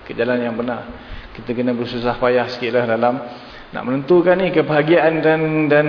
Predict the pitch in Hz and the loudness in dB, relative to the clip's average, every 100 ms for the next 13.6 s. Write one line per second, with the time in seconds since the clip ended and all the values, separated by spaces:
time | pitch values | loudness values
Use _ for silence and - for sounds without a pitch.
0 | 151 143 139 143 139 156 202 180 - 143 | 0 2 2 2 2 0 -2 -2 -2 0
1 | 143 143 135 160 156 147 147 143 143 147 | 0 0 0 0 0 0 -2 0 -2 0
2 | 139 - 165 - 180 - - - - - | 0 2 0 0 -6 -12 -16 -20 -20 -20
3 | - - - - 127 151 143 139 151 185 | -20 -20 -16 -6 -2 0 0 -2 -2 0
4 | 190 - - - - - - - - - | 0 -2 -10 -16 -20 -20 -20 -20 -20 -20
5 | - - - - 139 131 135 151 131 127 | -20 -20 -20 -10 -6 0 2 4 4 2
6 | 120 113 95 - - - - - - - | 0 -2 -2 -8 -16 -20 -20 -20 -20 -20
7 | - - 107 110 123 127 135 139 135 127 | -20 -4 -2 0 0 0 2 2 2 0
8 | - 120 127 131 131 131 131 123 131 123 | -6 -2 2 2 2 0 -2 0 4 6
9 | 127 123 120 120 120 120 120 - - - | 6 6 6 4 2 0 -4 -8 -18 -18
10 | - 135 123 123 127 131 135 135 139 151 | -8 -2 2 2 2 2 2 2 0 -2
11 | 151 127 110 117 117 123 123 131 135 - | -2 -4 -2 -2 -2 -2 -2 -2 -8 -16
12 | - - - 98 107 - - - - - | -20 -20 -18 -18 -18 -20 -20 -20 -20 -8
13 | - 113 127 120 117 | -4 0 2 0 0